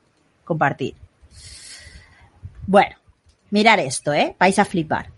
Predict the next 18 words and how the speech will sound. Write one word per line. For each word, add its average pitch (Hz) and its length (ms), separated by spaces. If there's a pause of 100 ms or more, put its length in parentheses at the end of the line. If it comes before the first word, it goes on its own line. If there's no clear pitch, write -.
(120)
Dice, 185 380
"Twitch - 380
te 294 160
deja 269 300
crear 226 360
comunidades 220 800
con 220 160
los 196 200
tags 233 320
que 196 180
quieras, 254 460 (200)
siempre 254 360
y 254 80
cuando 262 440
no 233 160
sean 269 400
poten-, 220 560
pos-, 214 240